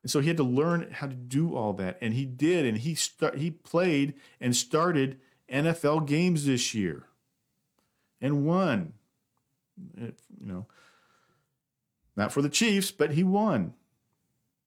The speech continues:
And, you know, helped his team get to the playoffs this year.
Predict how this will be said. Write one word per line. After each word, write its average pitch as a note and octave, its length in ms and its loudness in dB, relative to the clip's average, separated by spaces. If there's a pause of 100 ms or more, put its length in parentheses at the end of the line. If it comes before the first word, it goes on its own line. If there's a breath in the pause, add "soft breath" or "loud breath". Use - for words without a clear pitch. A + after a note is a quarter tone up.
(480)
And, A#2 300 -2
you A2 140 0
know, B2 140 2
helped C3+ 380 -2
his C#3 200 0
team E3+ 400 2
get A#2+ 220 0
to D3 100 0
the E3+ 100 2
playoffs F#3+ 520 0
this A#2+ 260 0
year. E2 260 -2